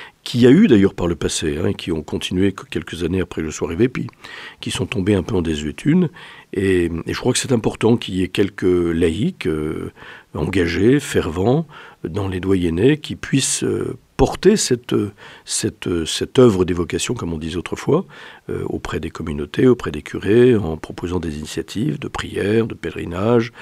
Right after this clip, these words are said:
de témoignage aussi. Car je crois beaucoup que, euh, les jeunes sont sou-, sont, sont sou-, soucieux, euh, de, de témoins.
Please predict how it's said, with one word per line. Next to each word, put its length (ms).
de 80
témoignage 560
aussi. 320
Car 120
je 120
crois 180
beaucoup 300
que, 300
euh, 600
les 180
jeunes 500
sont 280
sou-, 560
sont, 420
sont 400
sou-, 360
soucieux, 600
euh, 480
de, 360
de 100
témoins. 440